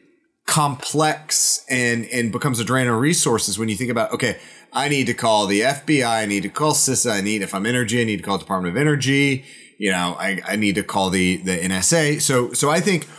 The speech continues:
one of those areas where there's a lot of room for improvement and simplification from a government perspective is, is streamline that government engagement process. And, and I'm always obviously a homer for cisa, and I think cisa should be that,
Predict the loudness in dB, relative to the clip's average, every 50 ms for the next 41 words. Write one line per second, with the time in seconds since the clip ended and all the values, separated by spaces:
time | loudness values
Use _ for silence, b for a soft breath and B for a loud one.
0 | B B -4 0 2 2 2 2 4 4 4 4 4 2 2 2 2 2 2 2
1 | 2 2 0 -2 -4 -2 0 0 2 2 2 2 2 2 2 0 0 0 0 0
2 | 0 2 2 2 2 2 2 2 2 0 0 0 2 2 2 2 0 -2 -2 -2
3 | -2 -2 -2 -2 -2 -2 -2 0 -2 -2 -2 -2 -4 -4 -4 -6 -8 -8 -8 -4
4 | -2 0 0 0 0 -2 -2 -4 -6 -8 B B B B B -8 -4 -2 -2 0
5 | 0 0 0 -2 -4 -4 -4 -6 -4 -2 -4 -4 -4 -4 -4 -2 -2 -2 -2 -4
6 | B B B B B B -2 0 0 2 2 2 2 2 2 0 0 -2 -4 -4
7 | -2 0 0 2 2 4 4 4 4 4 4 4 2 2 2 0 0 0 0 0
8 | -2 -2 -6 -8 -4 -2 0 0 0 0 0 0 0 0 -2 -4 -6 -6 -6 -6
9 | -2 0 0 0 0 -2 -4 -6 -8 -10 -12 -10 -8 -6 -6 -4 -4 -6 -6 -8
10 | -8 -8 -6 -6 -6 -6 -8 -10 B B B B B B -4 -2 0 0 2 2
11 | 2 2 4 2 2 2 0 0 -2 -6 -12 -18 -12 -4 -2 0 0 2 2 0
12 | 2 2 2 2 2 2 0 0 0 -2 -2 -4 -4 -6 -2 0 0 2 2 0
13 | 0 -2 -2 -2 -4 -4 -2 -2 -2 -2 -2 -2 -2 -4 -4 -2 -2 -2 -2 0
14 | 0 0 0 -2 -2 -4